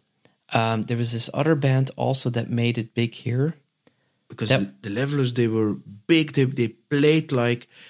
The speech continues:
Speaker 2: they're very,
Speaker 1: Mm-hmm.
Speaker 2: very, they, in the nineties, they were everywhere here. There's
Speaker 1: Yeah.
Speaker 2: Only One Way. Um, and that were on is that song, One Way, and they have quite,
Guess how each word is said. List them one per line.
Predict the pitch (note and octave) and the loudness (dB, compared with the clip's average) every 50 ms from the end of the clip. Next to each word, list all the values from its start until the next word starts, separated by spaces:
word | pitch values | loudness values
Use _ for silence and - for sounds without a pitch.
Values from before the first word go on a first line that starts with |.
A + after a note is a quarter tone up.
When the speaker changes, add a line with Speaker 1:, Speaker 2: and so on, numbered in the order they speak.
| - - - - - _ - | -20 -20 -20 -20 -20 _ -12
Speaker 2:
they're | - A2+ A#2 A#2 | -8 -6 -6 -4
very, | A2+ A2 - - - - - F3 F3 - D3+ C#3 | -6 -8 -12 -14 -18 -4 0 2 4 6 6 6
Speaker 1:
Mm-hmm. | C3 | 6
Speaker 2:
very, | C#3 D#3 D#3 D#3 D3 C3 | 6 4 4 4 2 0
they, | C3 B2+ B2 B2 | 0 0 0 0
in | - - - B2+ A#2+ | 0 -2 -2 -2 0
the | A#2 | 2
nineties, | A2+ C3 D#3 F3 E3 D#3+ - B2+ A#2 | 2 2 4 2 2 0 0 -4 -2
they | A#2+ A2+ | -2 0
were | A2 A2+ A2 A2 G#2+ G#2+ A2 A2+ A2+ - - _ - | 0 0 0 0 -2 -2 -4 -6 -8 -12 -12 _ -4
everywhere | E3+ F3 D#3+ D#3 D3+ C3 B2 A#2+ A2+ A2 A2 | -4 -2 0 0 2 2 2 2 0 -2 -4
here. | A#2 A#2 G#2+ G#2 G#2 A2 A2+ - _ - | -6 -6 -8 -8 -10 -12 -14 -18 _ -4
There's | B2 B2 | 0 2
Speaker 1:
Yeah. | C3+ C#3 | 2 4
Speaker 2:
Only | C#3 C3+ B2+ | 4 2 2
One | A#2+ C3+ D3 D#3+ E3 D#3+ D#3 | 2 2 2 4 4 4 4
Way. | D#3 D#3 E3 E3+ E3+ E3 E3+ - _ _ _ _ _ _ _ _ _ _ | 4 4 2 2 0 -2 -6 -14 _ _ _ _ _ _ _ _ _ _
Um, | - B2+ C3 C3 C3 C3 B2+ B2+ B2+ B2+ B2+ B2+ B2+ B2+ B2+ - | -6 -2 0 0 2 2 2 0 0 0 0 0 0 0 -2 -2
and | B2+ B2+ | -2 -2
that | C3 C#3+ - - | -2 -2 -2 0
were | B2+ B2 - | 0 0 0
on | - C3 C#3+ C#3+ C3+ | 0 0 0 2 2
is | C3 A2+ - | 0 0 0
that | - A#2+ C3 C3 | -2 -2 -2 -2
song, | - - D3 C#3+ C3 A2 G#2+ | -4 -4 -2 -2 -2 -2 0
One | A#2+ C#3 D3+ D#3+ D#3 | 0 0 2 2 2
Way, | D#3 D#3+ E3 E3 D#3+ | 2 2 2 2 0
and | C#3+ A#2 | 0 -2
they | G#2 | -4
have | G#2 G#2 G2 G#2 - - | -4 -6 -6 -8 -14 -14
quite, | - D3+ F3+ - | -12 -12 -10 -10